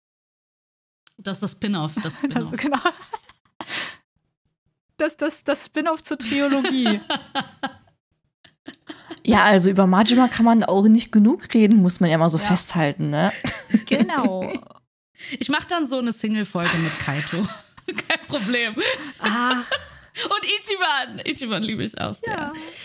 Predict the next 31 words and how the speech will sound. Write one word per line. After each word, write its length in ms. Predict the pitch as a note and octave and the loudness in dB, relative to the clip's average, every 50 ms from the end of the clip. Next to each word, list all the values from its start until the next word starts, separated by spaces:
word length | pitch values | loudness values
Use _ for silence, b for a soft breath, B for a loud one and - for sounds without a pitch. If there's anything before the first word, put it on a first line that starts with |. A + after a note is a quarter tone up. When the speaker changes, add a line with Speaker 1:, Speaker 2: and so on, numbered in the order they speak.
| B | B
Speaker 2:
Aber 180 | B C4 C#4 C#4+ | B -2 -2 -2
guck 160 | - A3+ A3 A3 | -2 -4 -6 -4
Speaker 1:
Ja. 40 | A3 | -4
Speaker 2:
mal, 100 | C#4+ B3 | -4 -4
Rixia, 320 | G#3+ G#3 G3+ - - G#3 | -4 -6 -8 -8 -8 -8
hättest 340 | G#3 A#3 A3+ D4 C4+ - - | -8 -6 -8 -10 -12 -10 -8
du, 140 | C#4 D4 D#4 - - - | -8 -8 -8 -8 -10 -12
äh, 300 | - - G3+ G#3+ - - | -10 -8 -6 -6 -8 -8
wär 160 | B3 A#3+ B3 B3 | -6 -6 -6 -4
Like 280 | A#3+ A3+ B3 B3+ - | -4 -4 -4 -4 -6
a, 200 | C4 A3+ A3+ A3+ A3 - | -8 -8 -8 -12 -10 -6
also 260 | - G3+ G3 G3+ G3 | -6 -6 -6 -6 -6
wär 120 | G3 A3 | -6 -4
Like 200 | G#3+ A3+ A#3+ A#3+ | -4 -4 -4 -4
a 40 | C4+ | -4
Dragon 340 | G#3+ G#3 G3 A3 A#3+ E4+ F4 | -6 -4 -6 -6 -6 -8 -8
so 80 | D#4+ D#4+ | -8 -4
das 140 | D4+ D4+ D4+ | -6 -6 -4
erste 300 | - - D4+ - - E4 | -4 -6 -6 -6 -8 -14
Spiel 220 | - - D#4 D4+ | -12 -12 -12 -10
gewesen 300 | D4 D4+ C#4+ D#4 D4 D4+ | -10 -8 -10 -10 -10 -10
mit 100 | D4 C4+ D4 | -10 -10 -10
dem 80 | C#4 | -8
rundenbasierten 600 | C#4+ D4 D4 D4+ D4+ D4 C#4+ C4+ C#4+ D4 D4 D#4 | -8 -8 -8 -6 -4 -6 -6 -4 -4 -6 -6 -6
Kampf, 240 | D4+ - D4 D4 - | -8 -6 -6 -6 -6
hätt's 200 | D#4 D4+ - - | -8 -8 -8 -10
dich 160 | - C#4+ - | -12 -8 -6
ja 80 | D4 C#4 | -6 -6
direkt 360 | C#4 C#4+ C#4+ D4+ E4 - - | -6 -4 -6 -6 -6 -8 -10
voll 220 | - - G3+ G3 | -6 -4 -4 -4
gecatcht. 720 | F#3+ G#3 F#3+ - - F#3 F3 F#3+ - - - - - - | -4 -6 -8 -10 -10 -12 -12 -12 -12 -12 -14 -14 -16 -20